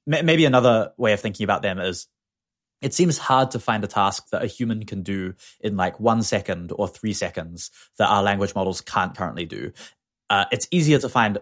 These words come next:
tasks that humans can do in, like, one minute or five minutes that the models can't do. But, like, I expect that number to go up and up over time, that the models are going to be able to match humans given increasingly long time periods to think about the task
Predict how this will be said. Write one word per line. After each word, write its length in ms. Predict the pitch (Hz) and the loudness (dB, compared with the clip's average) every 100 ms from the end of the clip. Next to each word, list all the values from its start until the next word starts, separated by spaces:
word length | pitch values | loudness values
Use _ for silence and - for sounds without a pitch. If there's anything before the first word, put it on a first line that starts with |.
| - | -6
tasks 400 | 117 101 - - | 0 0 0 -6
that 120 | 110 | -8
humans 280 | 107 104 95 | -6 -6 -6
can 100 | - | -6
do 180 | 95 92 | -4 -2
in, 140 | 98 | -2
like, 160 | 95 90 | -4 -2
one 240 | 104 104 | 0 0
minute 240 | 101 92 - | 0 -2 -4
or 100 | 90 | -8
five 300 | - 113 98 | 0 0 0
minutes 360 | 101 - - - - _ _ _ _ | -6 -8 -14 -16 -20 _ _ _ _
that 220 | 110 - | -2 0
the 80 | 101 | 0
models 240 | 92 90 | 0 0
can't 220 | - 87 | -4 -6
do. 200 | 80 82 | -4 -8
But, 180 | 82 - | -4 -4
like, 260 | 95 87 - - _ | -2 -4 -6 -20 _
I 100 | 110 | -4
expect 380 | - - 120 - | -4 0 0 2
that 260 | 107 - _ | -2 -2 _
number 280 | 107 107 104 | -8 -4 -4
to 320 | 98 95 92 - _ _ - | -2 -2 -2 -6 _ _ -2
go 140 | 104 | 0
up 160 | 101 98 | 2 0
and 100 | 95 | -6
up 140 | - | -4
over 160 | 98 85 | -6 -6
time, 400 | - 85 80 87 | -6 -6 -8 -6
that 180 | 90 - _ _ _ | -6 -6 _ _ _
the 80 | - | -6
models 320 | 110 104 101 | 2 2 2
are 40 | 98 | 0
going 160 | 98 | -2
to 340 | 95 98 92 - _ _ _ | 0 0 0 -4 _ _ _
be 140 | 107 107 | -2 0
able 160 | 104 | 2
to 60 | 98 | 0
match 340 | 95 104 - | 0 -2 -2
humans 320 | 113 98 95 - | -6 -4 -6 -10
given 460 | _ 110 101 95 | _ -4 -4 -6
increasingly 640 | - 98 - 123 113 101 95 | -8 -12 -4 -2 -2 -2 0
long 320 | 92 92 87 | -2 -2 -6
time 160 | 117 98 | -4 -2
periods 320 | 98 87 85 | 0 -2 -4
to 100 | 113 | -8
think 180 | - 92 | -8 -4
about 260 | 90 85 | -4 -4
the 80 | - | -6
task 420 | 95 82 90 - | -6 -6 -6 -12